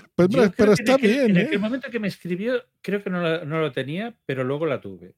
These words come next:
Speaker 2: Y
Speaker 1: <laughs>
Speaker 2: no, no volví atrás, ¿eh? No, dije, "Mira,
Speaker 1: Dijiste,
Speaker 2: señorita".
Speaker 1: "Hasta acá".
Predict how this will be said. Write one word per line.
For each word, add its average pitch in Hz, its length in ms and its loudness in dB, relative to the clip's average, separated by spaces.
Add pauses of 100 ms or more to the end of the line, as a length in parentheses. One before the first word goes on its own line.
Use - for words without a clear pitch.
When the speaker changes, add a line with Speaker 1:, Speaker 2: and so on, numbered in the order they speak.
(120)
Speaker 2:
Y 107 220 -4
Speaker 1:
<laughs> 101 300 -8
Speaker 2:
no, 113 340 -10
no 117 160 -6
volví 107 280 -2
atrás, 95 440 -12
¿eh? 104 220 -12
No, 90 280 -18
dije, - 140 -20 (140)
"Mira, 95 160 -20 (680)
Speaker 1:
Dijiste, 101 260 -12 (120)
Speaker 2:
señorita". 110 480 -10
Speaker 1:
"Hasta 107 320 -8
acá". 104 260 -8